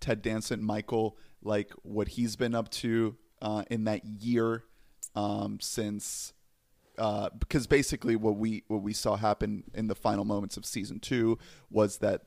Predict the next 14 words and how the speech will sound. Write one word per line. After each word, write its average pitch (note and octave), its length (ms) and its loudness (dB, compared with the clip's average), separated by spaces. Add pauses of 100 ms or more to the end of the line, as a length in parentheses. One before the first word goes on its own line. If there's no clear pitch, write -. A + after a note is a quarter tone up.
(120)
our G#2 120 2
characters A2+ 420 0
are G#2 60 -2
returned G#2+ 360 -2
to - 180 -10
Earth, G#2 420 -2 (520)
and G#2 400 -2
we G#2 160 -4
follow G#2+ 580 4
Eleanor G#2+ 640 -2 (420)
as G2+ 260 0
she, G2 640 -4 (360)
uh, - 400 -10
survives. A#2+ 1000 4